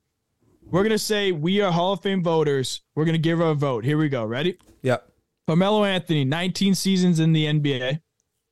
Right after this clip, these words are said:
Speaker 1: Started his career, just so we can note the teams, Denver, Knicks,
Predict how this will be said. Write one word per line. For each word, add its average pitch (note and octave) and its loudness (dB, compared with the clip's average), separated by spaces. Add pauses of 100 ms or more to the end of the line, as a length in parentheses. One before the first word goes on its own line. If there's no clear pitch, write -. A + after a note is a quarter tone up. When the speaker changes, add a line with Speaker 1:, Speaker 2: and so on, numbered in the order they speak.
(420)
Speaker 1:
Started F#3 -2
his A3+ -2
career, G3 0
just D#3 -2
so F3 -2
we E3 0
can D#3+ 0
note D3 0
the D3+ -10
teams, B2 -6
Denver, F#3 -2 (280)
Knicks, D#3+ 0